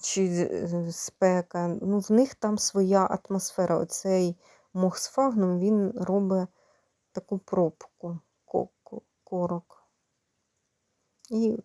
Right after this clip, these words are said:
там свій світ всередині відбувається. От єдине, що листочки, звісно, н-, назовні вони потерпають, але,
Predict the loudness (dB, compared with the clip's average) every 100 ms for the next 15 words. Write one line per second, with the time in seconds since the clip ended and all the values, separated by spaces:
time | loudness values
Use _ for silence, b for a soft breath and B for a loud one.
0 | -2 0 0 -2 -2 0 0 -2 -2 -2
1 | -2 -6 -20 _ -8 -4 -2 -2 -2 0
2 | 0 0 -2 -2 0 2 2 4 2 2
3 | -2 -10 -12 -14 b b b b b b
4 | -2 2 4 8 6 6 2 -2 -4 0
5 | 0 -2 -8 _ _ _ _ _ 2 2
6 | 2 -4 -4 -4 -6 -6 _ _ _ _
7 | _ -18 -8 -6 -4 -6 -8 -10 -12 _
8 | -6 -4 -4 -6 -8 -2 2 4 4 4
9 | 4 2 2 0 -2 -2 -4 -4 -4 0
10 | 0 0 -2 -4 -2 0 0